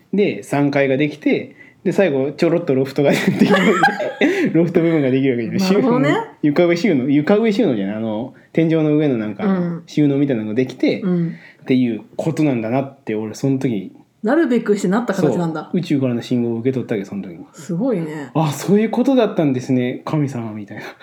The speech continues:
Speaker 2: へえ、お告げ？
Speaker 1: そう。お告げ。
Speaker 2: なるほど。
Speaker 1: で、そ、その、俺、
Speaker 2: うん。
Speaker 1: 俺、第一層を
Speaker 2: うん。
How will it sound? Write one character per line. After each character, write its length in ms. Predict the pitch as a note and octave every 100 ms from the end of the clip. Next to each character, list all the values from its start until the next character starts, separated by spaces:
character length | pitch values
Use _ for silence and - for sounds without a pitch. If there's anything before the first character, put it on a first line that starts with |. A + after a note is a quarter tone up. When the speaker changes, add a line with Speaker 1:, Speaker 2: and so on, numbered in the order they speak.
| -
Speaker 2:
へ 840 | F#3+ F#3+ F#3+ G#3 G#3+ A3 A3 A3+ A#3
え、 20 |
お 160 | G#3
告 180 | G#3 A3
げ？ 340 | G3+ G#3+ A#3 F#4
Speaker 1:
そ 440 | E3+ C#3+ A2 G2 - - - - - - _ -
う。 60 | E3+
お 20 |
告 180 | E3 E3+
げ。 120 | F3
Speaker 2:
な 40 |
る 60 | E3+
ほ 300 | E3+ D#3+ - _ _ _
ど。 80 | C#3+
Speaker 1:
で、 20 | C#3+
そ、 180 | - D#3+
そ 200 | - F#3
の、 340 | A#3+ C#3 C3+
俺、 140 | D3+ E3+
Speaker 2:
う 40 |
ん。 300 | G3 F3 E3 -
Speaker 1:
俺、 180 | C3
第 360 | C3+ G#3+ B3+ D3
一 60 | D#3
層 280 | - - G3+
を 680 | F#3 F#3+ G3 G3 G3+ D3 -
Speaker 2:
う 60 | F#3+
ん。 240 | E3+ F3